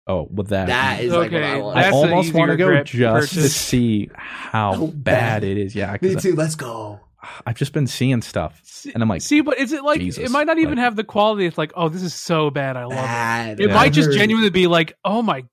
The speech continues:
Speaker 3: God."
Speaker 1: I think it is.
Speaker 3: Ugh.
Speaker 2: Well, I just heard it's, like, just not only, like, to look at it for two hours is hard, but just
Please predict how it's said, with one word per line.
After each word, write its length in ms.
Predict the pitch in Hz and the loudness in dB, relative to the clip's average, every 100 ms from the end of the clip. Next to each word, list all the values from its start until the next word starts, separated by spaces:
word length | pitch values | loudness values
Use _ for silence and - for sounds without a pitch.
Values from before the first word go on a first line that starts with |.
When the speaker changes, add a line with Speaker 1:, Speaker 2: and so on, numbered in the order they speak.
| _ | _
Speaker 3:
God." 640 | 190 190 220 196 127 123 139 - | -8 -4 0 0 -2 -12 -8 -2
Speaker 1:
I 140 | 104 | -2
think 220 | - 156 | 0 0
it 60 | 110 | 2
is. 160 | 131 - | 2 0
Speaker 3:
Ugh. 160 | - 160 135 - | -4 -6 -10 -4
Speaker 2:
Well, 100 | 151 | -2
I 140 | 160 | 0
just 160 | 185 190 | -2 0
heard 160 | 214 196 | 2 4
it's, 240 | 175 - | 0 0
like, 260 | 151 139 - | 0 -2 -2
just 220 | 139 123 | -4 0
not 180 | 160 180 | 0 2
only, 260 | 196 185 | 4 4
like, 180 | 160 147 127 135 | 4 0 -2 -2
to 140 | 156 | 0
look 340 | 135 120 143 208 | 0 0 0 2
at 220 | 196 208 | 0 2
it 320 | 226 214 - | 2 0 -2
for 380 | 208 196 196 165 | -2 0 -2 -2
two 260 | 196 208 | 0 2
hours 440 | 175 170 185 196 170 | 2 0 0 -2 -2
is 120 | 135 | -4
hard, 640 | 120 127 131 139 156 185 196 156 | -4 -2 0 2 2 2 -2 -2
but 100 | 156 | 0
just 220 | 156 156 | 0 -2